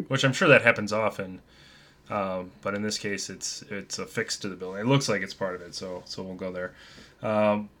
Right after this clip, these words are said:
one other thing that I, that I, I s-, I'm gonna keep trying to make it a thing.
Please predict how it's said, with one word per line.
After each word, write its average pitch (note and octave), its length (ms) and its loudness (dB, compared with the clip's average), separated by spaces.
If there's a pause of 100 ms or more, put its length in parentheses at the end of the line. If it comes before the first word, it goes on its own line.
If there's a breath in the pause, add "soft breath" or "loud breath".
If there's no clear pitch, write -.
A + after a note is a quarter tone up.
(160)
one C#3 320 6
other C#3 200 10
thing C#3 200 4
that A#2+ 140 4
I, A#2 100 6
that A2+ 320 -2
I, A2 340 2
I A2 60 2
s-, - 240 -2
I'm C3 80 4
gonna B2+ 120 6
keep C#3 220 -2
trying B2+ 200 6
to B2 40 6
make B2 200 4
it A2 80 -2
a G#2+ 40 0
thing. B2 420 2